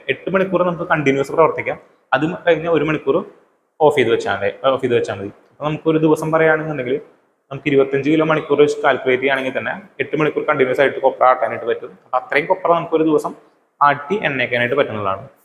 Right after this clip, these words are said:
ഇതിലാണെങ്കിൽ അഞ്ച് മണിക്കൂറിന്റെ ഷിഫ്റ്റ് ആണ് വരിക. നമ്മുടെ വീട്ടിൽ ഉപയോഗിക്കുന്ന കുഞ്ഞു മെഷീൻസിനാണെങ്കിൽ രണ്ട് മണിക്കൂറിന്റെ ഷിഫ്റ്റ് ആണ് വരിക. രണ്ട് മണിക്കൂർ കണ്ടിന്യൂസ് പ്രവർത്തിക്കുകയാണെങ്കിൽ ഒരു മണിക്കൂർ റെസ്റ്റിന് വയ്ക്കാം.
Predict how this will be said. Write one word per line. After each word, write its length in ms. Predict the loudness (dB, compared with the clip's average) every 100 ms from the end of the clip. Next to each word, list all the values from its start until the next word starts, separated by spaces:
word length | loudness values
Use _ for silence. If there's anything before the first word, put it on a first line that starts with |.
| -10
ഇതിലാണെങ്കിൽ 520 | -2 2 2 0 -4 -6 -14 _ -8
അഞ്ച് 180 | -2 0
മണിക്കൂറിന്റെ 340 | 0 0 -2 -2
ഷിഫ്റ്റ് 220 | -4 -2
ആണ് 100 | 2 2
വരിക. 120 | 2 -2 -14 _ _ _ _ -2
നമ്മുടെ 200 | 2 4
വീട്ടിൽ 200 | 2 4 4
ഉപയോഗിക്കുന്ന 320 | 4 2 -2 -2
കുഞ്ഞു 160 | -4 -4
മെഷീൻസിനാണെങ്കിൽ 580 | -4 -4 -2 -2 -2 -8 -4
രണ്ട് 220 | -2 -2 -4
മണിക്കൂറിന്റെ 320 | -4 -6 -8
ഷിഫ്റ്റ് 180 | -8 -4
ആണ് 60 | 0
വരിക. 140 | 0 -2 -4
രണ്ട് 180 | -6 -2
മണിക്കൂർ 240 | -2 0 0
കണ്ടിന്യൂസ് 300 | 0 -2 0 2
പ്രവർത്തിക്കുകയാണെങ്കിൽ 560 | 2 2 -2 -4 -6 -14 _ _ _ 0
ഒരു 120 | 2
മണിക്കൂർ 280 | 2 -2 0
റെസ്റ്റിന് 280 | 0 -2 -8
വയ്ക്കാം. 220 | -8 -10